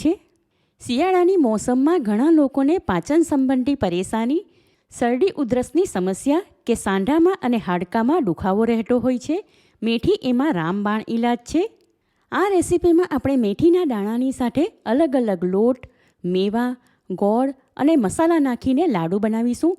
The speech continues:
જે શિયાળાની કડકડતી ઠંડીમાં ખાવામાં આવે તો સરળતાથી પચાવી શકાય. તો ચાલો આ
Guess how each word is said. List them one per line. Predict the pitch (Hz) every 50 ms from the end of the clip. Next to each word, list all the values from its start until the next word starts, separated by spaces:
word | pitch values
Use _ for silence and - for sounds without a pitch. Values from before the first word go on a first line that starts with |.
| _ _ _ _ _ _ _ -
જે | 190 370 403 -
શિયાળાની | - 240 254 302 349 339 330 320 381 381
કડકડતી | - 214 190 196 - 320 311 - 370 330 -
ઠંડીમાં | 240 233 233 226 262 254 269 294 302 -
ખાવામાં | - 180 165 175 185 185 196 214 220 - -
આવે | 220 220 254 349 427 - _
તો | - 427 370 -
સરળતાથી | - 175 165 175 190 185 214 214 202 - 339 349 -
પચાવી | 170 156 - 190 180 185 196 208 202
શકાય. | - 233 214 - 247 285 370 381 _ _ _ _ _ _ _ _ _ _ _ -
તો | 349 330 -
ચાલો | - 240 240 294 403 - -
આ | 311